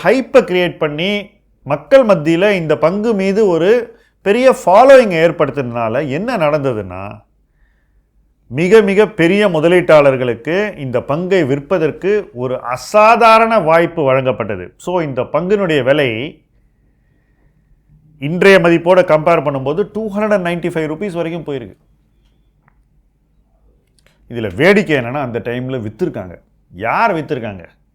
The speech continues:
அப்படிங்கிறது தான் ரொம்பவும் சுவாரஸ்யமான ஒரு விஷயம். வித்தது பூரா ஃபாரின் இன்ஸ்டிடியூஷனல் இன்வெஸ்டர்ஸ். செப்டம்பர் ரெண்டாயிரத்தி இருபத்தி ஒண்ணுல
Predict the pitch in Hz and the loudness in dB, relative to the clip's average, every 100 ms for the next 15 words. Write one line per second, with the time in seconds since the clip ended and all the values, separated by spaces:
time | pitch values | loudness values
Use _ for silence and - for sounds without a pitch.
0 | _ 107 107 143 131 107 147 156 110 - | _ -14 -8 -6 -4 -4 -4 -4 -8 -16
1 | _ _ _ - 123 180 208 254 214 156 | _ _ _ -12 -10 -4 -2 -2 0 0
2 | 147 143 131 123 123 110 98 - 92 - | 0 -2 -8 -8 -8 -10 -12 -14 -18 -20
3 | _ _ _ _ _ _ _ _ - 139 | _ _ _ _ _ _ _ _ -6 -6
4 | 180 - 277 269 196 180 208 214 226 220 | -6 -2 0 0 -2 -4 -4 0 0 0
5 | 160 160 190 208 196 170 - 170 151 139 | 2 4 4 0 -4 -6 -8 -10 -8 -8
6 | - 135 107 101 - 90 - _ _ _ | -8 -10 -8 -12 -14 -20 -20 _ _ _
7 | - 156 233 226 220 170 156 170 165 143 | -8 -2 0 2 2 2 4 4 2 0
8 | 143 135 175 175 143 107 135 165 143 92 | -4 -2 -4 -4 -6 -4 -4 -4 -6 -8